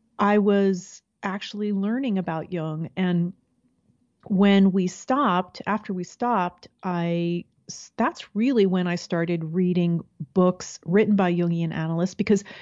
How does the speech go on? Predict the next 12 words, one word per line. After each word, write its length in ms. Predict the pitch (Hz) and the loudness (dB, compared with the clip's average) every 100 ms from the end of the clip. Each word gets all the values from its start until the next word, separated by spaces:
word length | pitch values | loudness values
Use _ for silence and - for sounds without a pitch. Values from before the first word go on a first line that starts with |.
| - - | -14 0
Jung 300 | 202 330 427 | 2 4 2
is 140 | 208 | 2
very 240 | 202 220 | 2 2
difficult 460 | 214 190 175 170 160 | 2 -2 -4 -4 -4
to 80 | 160 | -4
read. 400 | 156 165 - - - - - _ | -2 -4 -4 -10 -16 -20 -20 _
So 280 | - - 170 | -8 2 4
I 140 | 175 196 | 4 4
do 200 | 247 302 | 4 2
read 300 | 247 220 185 | 2 0 2
Jung, 340 | 220 185 170 | 4 2 0
but 320 | 170 170 165 | 0 0 0